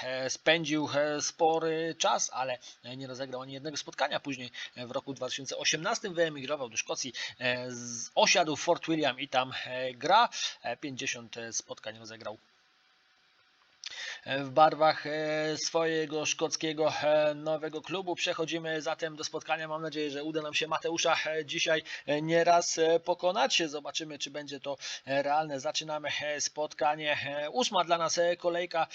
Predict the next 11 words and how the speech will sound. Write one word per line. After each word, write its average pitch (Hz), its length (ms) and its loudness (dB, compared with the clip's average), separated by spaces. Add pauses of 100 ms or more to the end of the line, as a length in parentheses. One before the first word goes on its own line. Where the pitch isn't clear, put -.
(220)
e, 147 160 2
szkockiej 175 460 0
Ligi 165 240 -2
Północno-Kaledońskiej. 139 1000 -8 (100)
Em, 123 380 -8 (680)
mecz 139 480 0
oczywiście 139 680 -6 (260)
Turso, 143 480 -2
e, 127 180 -8
kontra 127 380 -6
Fort, - 460 -6